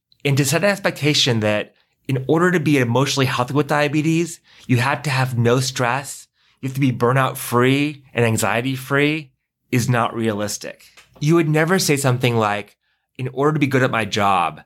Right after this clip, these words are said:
my job has to be stress free." Or, "In order to give a good presentation, I can't feel any anxiety." That sounds silly on the surface of it. And with diabetes, it's the same thing. Diabetes is naturally stressful.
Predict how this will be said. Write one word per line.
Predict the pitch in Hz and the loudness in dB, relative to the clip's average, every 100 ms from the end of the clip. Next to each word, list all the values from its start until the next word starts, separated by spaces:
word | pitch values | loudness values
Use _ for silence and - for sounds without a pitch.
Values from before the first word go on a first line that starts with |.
| _ _ _ | _ _ _
my | 117 113 | -4 -2
job | 113 117 117 | 0 -2 -2
has | 113 110 | -4 -6
to | 110 | -6
be | 101 | -6
stress | - 92 87 | -4 -6 -6
free." | - 82 65 50 _ _ _ | -12 -14 -16 -18 _ _ _
Or, | - 139 139 139 139 - _ _ | -4 0 2 2 -2 -12 _ _
"In | 131 131 | -4 -2
order | 139 160 | 0 2
to | 165 | 2
give | 143 | 0
a | 127 | 0
good | 131 | 0
presentation, | 131 127 123 127 113 - 131 147 156 - _ _ | -2 -2 0 0 0 2 0 0 -4 -12 _ _
I | 120 | -10
can't | - 135 120 127 | -8 -8 -6 -2
feel | 123 113 | 0 2
any | 107 | 2
anxiety." | 104 98 92 92 87 64 _ _ _ _ - | 0 0 -2 -4 -6 -14 _ _ _ _ -4
That | 147 170 | -4 -2
sounds | - 170 180 | -2 0 0
silly | 175 - 151 156 | 0 0 2 2
on | 135 | 2
the | 117 | 0
surface | - 135 135 127 | -2 -4 -2 -4
of | 73 - | -6 -8
it. | - _ _ _ _ - | -16 _ _ _ _ -4
And | 147 | 0
with | 151 | 2
diabetes, | 143 165 165 170 156 | 2 0 2 2 2
it's | 160 | 2
the | 139 | 0
same | 135 151 139 | 0 0 0
thing. | 135 156 92 67 _ _ _ | 0 0 -2 -10 _ _ _
Diabetes | - 151 175 165 160 160 160 | -4 0 0 2 2 2 2
is | - 123 | -2 -2
naturally | 117 117 131 - 135 | 0 -2 -4 -2 0
stressful. | 131 107 127 - - | 0 -2 -6 -12 -20